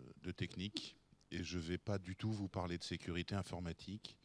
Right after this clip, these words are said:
<clears throat> En revanche, je vais essayer de vous faire réfléchir sur un point précis et assez compliqué qui se résume assez bien en privé, public, politique.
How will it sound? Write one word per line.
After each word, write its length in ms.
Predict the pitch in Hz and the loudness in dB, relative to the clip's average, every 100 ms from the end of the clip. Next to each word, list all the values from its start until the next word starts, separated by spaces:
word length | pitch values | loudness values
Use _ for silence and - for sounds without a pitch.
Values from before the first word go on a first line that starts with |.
| - - - - - - - - - _ | -20 -20 -20 -20 -20 -20 -20 -20 -20 _
<clears throat> 260 | 135 117 110 | 6 6 6
En 80 | 104 | 6
revanche, 420 | 107 117 139 110 | 6 6 6 4
je 140 | 85 | 4
vais 80 | 90 | 4
essayer 320 | 90 104 110 | 4 4 4
de 60 | 117 | 2
vous 100 | 90 | 0
faire 200 | - 92 | 2 4
réfléchir 680 | 95 98 98 - 98 104 139 - - - - - - - - - - - - - | 4 2 0 0 2 2 0 -4 -16 -20 -20 -20 -20 -20 -20 -20 -20 -12 -12 -8
sur 260 | - - | -2 2
un 100 | 85 | 2
point 260 | 85 - 101 | 2 2 2
précis 540 | 98 101 - - 113 | 2 2 2 0 4
et 80 | 101 | 4
assez 200 | 82 - | 4 4
compliqué 520 | 110 98 - 87 98 | 2 2 0 2 2
qui 100 | 110 | 2
se 100 | 82 | -2
résume 360 | - 82 78 104 | -2 0 2 4
assez 260 | 92 - 82 | 4 2 0
bien 260 | 80 87 110 - - - - - - - | 2 0 0 -10 -20 -18 -20 -20 -12 -4
en 200 | 82 87 | -2 -2
privé, 420 | - - 80 92 | -4 -2 0 0
public, 440 | - 82 76 90 | 0 -4 -4 -4
politique. 640 | - 82 78 - 101 - | -2 -2 -2 -8 -8 -12